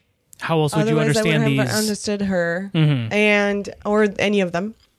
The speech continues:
Speaker 2: Uh, and I really liked it.
Speaker 1: Oh.
Speaker 2: It's from two thousand nine.
Speaker 1: Yeah, it's a very, so it's a, in the way that, like,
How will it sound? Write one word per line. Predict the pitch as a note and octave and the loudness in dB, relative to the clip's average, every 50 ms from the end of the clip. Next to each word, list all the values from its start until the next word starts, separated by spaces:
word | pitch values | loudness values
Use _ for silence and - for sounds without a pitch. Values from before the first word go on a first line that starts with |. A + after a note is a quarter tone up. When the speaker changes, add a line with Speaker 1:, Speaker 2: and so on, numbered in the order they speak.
| _ _ _ _ _ _ _ _ _ _ _ _ _ _ _ _ _ - - - - - _ _ _ _ _ - | _ _ _ _ _ _ _ _ _ _ _ _ _ _ _ _ _ -20 -20 -20 -20 -20 _ _ _ _ _ -4
Speaker 2:
Uh, | G3 G#3 G#3+ G#3+ G#3 G#3 G3+ G#3 G#3 G#3 G#3 G#3 G#3 G#3+ G#3 | 0 0 2 2 2 2 2 2 2 2 2 2 2 0 0
and | - A3+ A#3 | 0 2 2
I | B3 | 2
really | B3+ C4 C4+ C#4 C#4 | 2 2 2 2 2
liked | C#4+ D4 D4+ D4 C4 | 0 0 -2 -2 -4
it. | G#3+ G3+ G3 - F#3 F#3+ - - - | -4 -4 -6 -8 -12 -20 -20 -10 -4
Speaker 1:
Oh. | A3 A#3 C4+ C#4 C#4 C4+ B3 A#3+ B3 C4 C4+ - _ _ _ - - _ _ - | 0 2 2 4 4 4 4 4 2 0 -2 -4 _ _ _ -20 -20 _ _ -6
Speaker 2:
It's | A3 A3 | -4 -2
from | A3 A3+ A#3 | 0 0 0
two | A#3 B3+ | 0 0
thousand | B3+ C4+ B3 A#3+ A#3 A#3 A3+ | 0 2 2 2 0 -2 -2
nine. | G#3 G3+ G3+ G3+ G3 F#3+ F3+ - - - | -2 -2 -2 -2 -2 -2 -4 -6 -4 -2
Speaker 1:
Yeah, | F#3+ F#3+ F#3+ G3 | 0 2 2 2
it's | F#3+ - | 2 2
a | G#3+ G3+ | 0 2
very, | G#3 A3 G#3+ G#3+ A3 - C3 | 2 4 4 2 2 0 0
so | - - F#3+ | 0 2 2
it's | F#3 F3 - | 2 0 -2
a, | - - - F3 F3 D3 - _ _ - - - | -8 -4 0 0 0 -2 -4 _ _ -20 -6 0
in | F3+ F#3+ G3+ | 2 2 4
the | G#3 G3+ | 4 4
way | G3 G3 G3 | 4 4 4
that, | F#3 G3 D3 | 2 2 0
like, | E3+ E3 E3 C#3 - - - - | 2 2 0 0 -2 -8 -18 -20